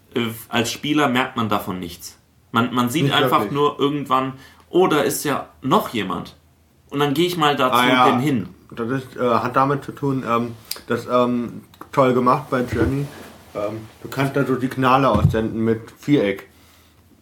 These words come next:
Speaker 2: Dann kannst du so Geräusche machen. Oder halt die, deine Power, in Anführungszeichen, ähm, für bestimmte Sequenzen, in bestimmten Bereichen muss man diese Kraft nutzen, äh, damit man alle Signale gleichzeitig, äh, blendet quasi.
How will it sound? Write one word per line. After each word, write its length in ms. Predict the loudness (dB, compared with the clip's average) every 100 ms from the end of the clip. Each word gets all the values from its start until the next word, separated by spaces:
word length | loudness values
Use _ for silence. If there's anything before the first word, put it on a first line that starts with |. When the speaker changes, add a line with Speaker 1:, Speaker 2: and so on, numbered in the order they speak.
| -18
Speaker 2:
Dann 120 | -16 -4
kannst 220 | -2 -2
du 60 |
so 100 | -2
Geräusche 400 | 0 2 2 2
machen. 300 | -2 -4 -6 -2
Oder 280 | 2 4
halt 300 | 4 2 0
die, 160 | -2 0
deine 440 | 2 2 2 0 -4 -14 -20 -20 -12
Power, 380 | 2 6 6 4
in 80 | 0
Anführungszeichen, 840 | -4 -6 -8 -6 -2 -4 -4 -10 -12 -20 -20 -4
ähm, 340 | 0 2 0 -4 -12
für 140 | -4
bestimmte 420 | -2 0 0 0 -2
Sequenzen, 580 | -2 0 -2 -2 -6
in 140 | -6 -4
bestimmten 360 | 0 0 0
Bereichen 360 | 0 2 2 2
muss 140 | 0
man 100 | 0
diese 200 | -2 -2
Kraft 340 | 0 0 0 0
nutzen, 500 | 0 0 -4 -4 -4 -8 _ -20 -20 -20 -20 _
äh, 240 | 2 4 4 0 -6
damit 240 | -2 0
man 140 | 2 2
alle 200 | 2 2
Signale 420 | 0 0 2 2
gleichzeitig, 540 | 2 0 2 -4 -4 -6
äh, 200 | -4 -4 -6 -20 -20 _ -20 -20 -4
blendet 420 | 2 4 2 -2
quasi. 460 | -4 -2 -2 -2 -8